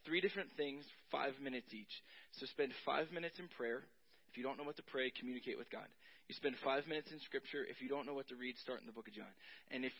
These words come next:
spend five minutes writing something down. If you don't know what to write down, write what makes you happy and what makes you mad and what God says about those things. So that's how we train our middle schoolers. Hey, take, if you took fifteen minutes, even once this week, and just to hit pause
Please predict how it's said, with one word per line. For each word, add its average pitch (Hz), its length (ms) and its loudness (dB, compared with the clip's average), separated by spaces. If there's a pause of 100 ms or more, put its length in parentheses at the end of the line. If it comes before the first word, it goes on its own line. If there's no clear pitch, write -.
(100)
spend 139 300 4
five 139 220 6
minutes 139 320 -2
writing 127 320 2
something 120 280 -4
down. 101 280 -4
If - 120 -10
you 131 60 0
don't 143 140 4
know 139 80 -2
what 139 160 2
to 135 80 -4
write 120 200 -2
down, 120 340 -2
write 120 200 2
what 117 120 -6
makes 117 200 -6
you 113 140 -8
happy 117 240 -2
and 110 80 -4
what 110 100 -8
makes 110 220 -10
you 117 60 -8
mad 110 340 -2 (320)
and 113 100 -6
what 113 140 -4
God 107 240 -6
says 98 160 -8
about - 220 -16
those - 180 -16
things. - 200 -16 (500)
So 139 100 -6
that's 147 180 2
how 175 120 -2
we 151 80 0
train 143 200 2
our 135 60 0
middle 135 160 0
schoolers. - 240 -6
Hey, 139 160 2 (160)
take, 147 200 0
if - 120 -6
you 170 80 -6
took 190 160 4 (120)
fifteen 175 360 0
minutes, 135 260 -2
even 160 320 -2
once 131 380 0
this 120 140 -4 (100)
week, 110 240 -10 (640)
and - 100 -2
just - 220 -4
to 175 80 0
hit - 200 -2
pause 143 680 0